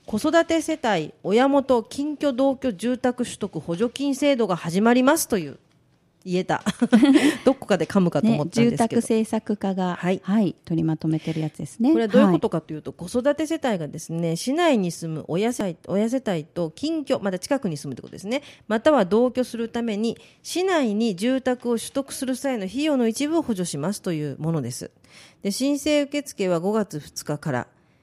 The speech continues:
Speaker 1: 以下のすべての条件を満たしていることが条件なんですけれども、対象者は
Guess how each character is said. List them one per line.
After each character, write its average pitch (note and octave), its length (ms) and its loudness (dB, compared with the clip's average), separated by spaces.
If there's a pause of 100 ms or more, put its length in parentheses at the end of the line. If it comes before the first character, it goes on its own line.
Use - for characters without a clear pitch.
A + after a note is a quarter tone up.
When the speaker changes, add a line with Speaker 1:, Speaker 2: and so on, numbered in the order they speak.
(240)
Speaker 1:
以 C#4 60 -4
下 E4+ 220 4
の E3 180 2
す - 160 -8
べ D#4 140 0
て G3+ 140 -6
の D3+ 160 -6
条 F3+ 260 -2
件 F#3 280 -2
を G#3+ 60 0
満 F3 160 -2
た G3+ 160 0
し - 60 -10
て E3+ 180 -2
い D#3 60 -2
る C#3+ 80 -6
こ C#3 100 -8
と G#3 140 -6
が G3+ 100 -2
条 D#3+ 160 -6
件 D#3+ 220 -8
な D3 100 -8
ん C#3+ 60 -10
で C#3+ 100 -10
す C#3+ 80 -14
け D#3 120 -12
れ C#3 60 -10
ど D3+ 80 -8
も、 D#3+ 240 -8
対 C4+ 220 0
象 C#4 180 -4
者 E3 160 -4
は G3 240 -2